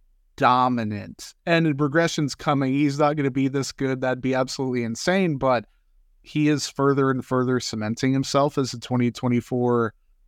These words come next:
viable piece for the Royals, at least to start the year, and see if he can parlay it into more success. So shout out Cole Reagans. That's my final thought.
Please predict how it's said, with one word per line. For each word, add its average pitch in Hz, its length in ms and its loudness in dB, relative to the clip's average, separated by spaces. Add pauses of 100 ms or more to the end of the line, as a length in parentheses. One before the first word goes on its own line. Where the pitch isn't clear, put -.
(400)
viable 120 560 2
piece - 360 -2
for 151 160 0
the 143 80 2
Royals, 147 320 2
at 143 60 -2
least 135 260 0
to 120 60 -6
start 131 320 -2
the 117 80 -2
year, 123 220 2
and 147 140 -2
see 135 160 0
if 123 80 0
he 127 80 0
can 123 180 -2
parlay 117 360 0
it 120 80 -2
into 127 160 -2
more 120 180 -2
success. 139 500 -4
So 135 480 -2 (420)
shout 156 220 2
out 160 140 4
Cole 156 160 2
Reagans. 147 340 0
That's - 360 -4
my 127 180 0
final 131 300 -2
thought. 131 300 -4